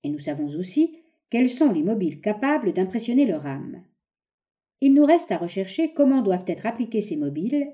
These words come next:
et par qui ils peuvent être utilement mis en œuvre. Premièrement, les meneurs des foules. Dès qu'un certain nombre d'êtres vivants sont réunis,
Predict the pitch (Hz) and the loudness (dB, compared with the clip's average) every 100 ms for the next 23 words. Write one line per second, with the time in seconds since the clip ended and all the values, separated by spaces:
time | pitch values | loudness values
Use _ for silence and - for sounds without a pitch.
0 | _ 147 139 196 - - 302 180 143 180 | _ -12 -8 -8 -10 -4 -4 -4 -6 -6
1 | 180 254 262 180 - 165 190 196 147 139 | -4 -4 -6 -8 -8 -4 -2 -2 -4 -6
2 | 143 - - _ _ _ _ _ _ _ | -8 -12 -20 _ _ _ _ _ _ _
3 | _ _ _ _ _ _ _ _ _ _ | _ _ _ _ _ _ _ _ _ _
4 | _ _ _ _ _ _ _ _ 294 254 | _ _ _ _ _ _ _ _ 2 4
5 | 220 240 294 - _ _ _ _ - 175 | 2 0 -2 -6 _ _ _ _ 0 2
6 | 202 285 311 285 170 143 - 160 - - | 4 6 6 4 0 -6 -10 -12 -12 -20
7 | _ _ _ _ _ _ _ _ _ _ | _ _ _ _ _ _ _ _ _ _
8 | _ _ - 247 370 214 185 190 185 190 | _ _ -2 2 2 2 -4 -4 -2 -2
9 | 190 151 147 143 151 143 185 202 254 185 | -2 -4 -4 -6 -6 -6 -6 -2 -2 -2
10 | 139 135 139 208 302 - | -8 -4 -2 2 2 2